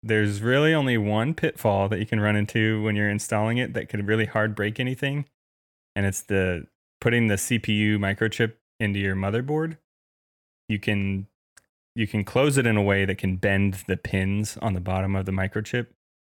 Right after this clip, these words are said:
So just wa-, I'll, I'll, uh, I'll post some YouTube videos on our Twitter, O M G underscore podcast G G, and,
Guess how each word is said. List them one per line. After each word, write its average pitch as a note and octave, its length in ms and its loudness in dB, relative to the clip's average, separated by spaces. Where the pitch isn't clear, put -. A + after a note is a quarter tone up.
So F#2+ 500 0
just C3+ 240 -2
wa-, C3+ 200 2
I'll, G#2+ 180 0
I'll, A#2+ 340 2
uh, G#2+ 240 4
I'll G#2+ 120 0
post E3+ 300 0
some G2+ 340 0
YouTube G#2 360 0
videos A2+ 520 0
on F#2+ 180 -2
our F#2 320 -2
Twitter, G#2+ 460 0
O G#2 80 -2
M G2+ 100 0
G G2+ 160 -4
underscore G2+ 360 -2
podcast G2+ 500 -2
G G#2 120 -2
G, G#2+ 320 -2
and, F#2+ 420 -2